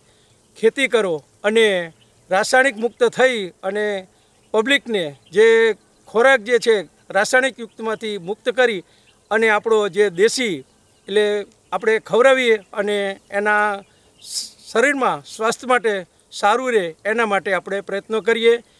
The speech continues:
વધારેમાં વધારે પ્રયત્ન કરીએ જેથી દરેક ખેડૂતને અથવા તો પબ્લિકને સારો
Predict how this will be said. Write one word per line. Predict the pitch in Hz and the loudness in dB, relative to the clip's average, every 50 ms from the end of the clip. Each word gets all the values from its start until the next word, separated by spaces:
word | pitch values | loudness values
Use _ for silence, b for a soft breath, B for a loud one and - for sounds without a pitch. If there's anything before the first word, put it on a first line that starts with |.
| b b b | b b b
વધારેમાં | 190 202 202 233 254 262 | 0 2 2 2 2 2
વધારે | 240 247 214 226 233 233 233 233 226 226 226 - _ _ _ | 2 0 0 2 2 2 2 2 2 0 -4 -10 _ _ _
પ્રયત્ન | - 220 226 233 - 240 233 220 | -4 -2 -2 -2 -2 -2 -4 -2
કરીએ | 175 - 254 269 269 254 208 170 151 b b b b _ - | 0 0 0 0 2 0 0 -2 -4 b b b b _ -4
જેથી | 185 214 220 - 226 220 | -2 -2 -2 -2 -4 -6
દરેક | 175 202 220 254 262 | -2 2 2 2 2
ખેડૂતને | - - 214 240 254 247 - 240 226 202 185 170 165 - _ b b b b b b _ - | 2 2 0 0 0 0 -4 -4 -4 -4 -4 -6 -10 -14 _ b b b b b b _ -10
અથવા | 220 - - 247 240 | -8 -2 0 0 0
તો | 247 - 240 233 | 2 2 0 0
પબ્લિકને | - - 220 202 247 269 - 247 254 247 233 214 196 - _ | -2 -4 -4 -2 -4 -4 -2 0 0 0 0 -2 -6 -10 _
સારો | - - - 202 208 220 220 220 208 202 - | -12 -4 -2 0 0 0 0 -4 -4 -8 -10